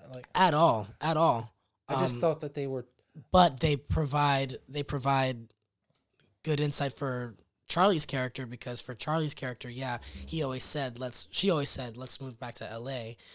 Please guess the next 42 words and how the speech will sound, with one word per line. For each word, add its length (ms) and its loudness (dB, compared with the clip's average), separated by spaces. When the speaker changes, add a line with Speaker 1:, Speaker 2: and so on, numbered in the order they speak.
Speaker 2:
but 300 -6
they 320 -4
did 380 -6
live 340 -8
in 160 -8
New 80 -10
York 240 -10
City. 440 -8
You 100 -10
know 60 -6
what 100 -4
I 80 -6
mean? 280 -8
So, 160 -4
like, 260 -8
there 180 0
was 200 2
no 180 0
such 220 2
thing 140 0
as 140 0
a 80 0
right 280 -2
answer 280 -2
or 160 -4
a 40 -6
wrong 280 -4
answer 320 -6
or 180 -8
a 40 -10
good 220 -8
guy 180 -4
or 80 -6
a 60 -6
bad 340 -6
guy. 200 -8
It's 180 -4
just 160 -4
what 80 -10
the 100 -8
situation 640 -4
was. 360 -8